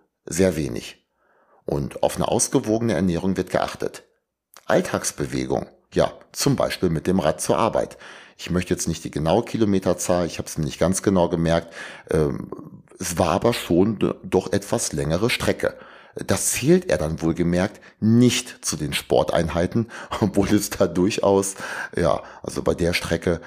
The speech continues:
kann man durchaus auch sagen, das ist eigentlich dann Sport. Naja, und Süßigkeiten habe ich auch gefragt, hat er gesagt, ja,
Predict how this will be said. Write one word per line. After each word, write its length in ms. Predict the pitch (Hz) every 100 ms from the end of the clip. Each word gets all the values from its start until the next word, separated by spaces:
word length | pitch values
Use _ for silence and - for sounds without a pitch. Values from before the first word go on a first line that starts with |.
| -
kann 140 | - 80
man 160 | 78
durchaus 380 | 64 73 - -
auch 100 | -
sagen, 300 | 76 71 71
das 140 | 67 71
ist 120 | -
eigentlich 320 | - 73 82
dann 160 | 104 107
Sport. 400 | - - - - - 92
Naja, 160 | 110
und 140 | 98 90
Süßigkeiten 680 | 113 139 156 - 135 139
habe 100 | 82
ich 120 | - -
auch 140 | 117
gefragt, 460 | - - 113 - - -
hat 60 | -
er 60 | 80
gesagt, 300 | 71 65 78
ja, 480 | 92 104 101 -